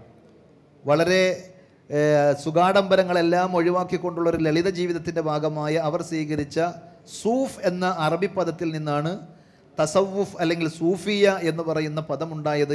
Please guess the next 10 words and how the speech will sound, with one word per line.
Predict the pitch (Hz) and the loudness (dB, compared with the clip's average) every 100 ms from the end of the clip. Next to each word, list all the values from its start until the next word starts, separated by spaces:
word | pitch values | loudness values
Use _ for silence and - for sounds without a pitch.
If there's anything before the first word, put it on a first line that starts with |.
| 143 | -2
എന്നതാണ് | 143 143 147 170 - - - - 165 | -2 -2 -2 -4 -8 -18 -20 -12 0
ആ | 220 | 2
പണ്ഡിതന്മാർ | 202 180 185 185 180 165 | 2 0 -2 0 0 0
വിശദീകരിക്കുന്നത്. | 160 160 160 156 131 127 90 - - _ _ _ | 0 0 2 0 -2 -8 -12 -18 -20 _ _ _
പക്ഷെ | 220 269 277 | 0 0 0
പിൽക്കാലത്ത് | 226 240 247 254 247 226 | 0 2 2 2 4 4
അതിൻ്റെ | 214 226 220 180 | 4 4 4 4
എല്ലാ | 196 208 226 240 254 220 | 4 4 4 2 2 4
രൂപങ്ങളും | 214 214 226 240 226 196 | 6 4 2 0 2 0
മാറി, | 147 | 0